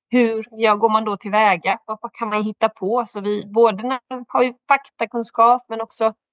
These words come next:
man kan liksom ta hjälp av handlingsplaner, skatta sitt nuläge och s-,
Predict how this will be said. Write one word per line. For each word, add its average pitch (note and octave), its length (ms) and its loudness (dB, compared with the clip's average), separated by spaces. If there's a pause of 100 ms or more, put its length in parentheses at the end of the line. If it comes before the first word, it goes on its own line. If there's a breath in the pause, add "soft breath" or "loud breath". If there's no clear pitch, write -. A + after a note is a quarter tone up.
(180)
man G3+ 100 -10
kan A3 140 -6
liksom G#3 280 -6
ta A3+ 120 -2
hjälp G#3+ 220 0
av G3+ 100 -6
handlingsplaner, G#3 1120 0
skatta G#3 360 -6
sitt G#3 180 -6
nuläge F#3+ 640 2
och G3 60 -2
s-, - 200 -12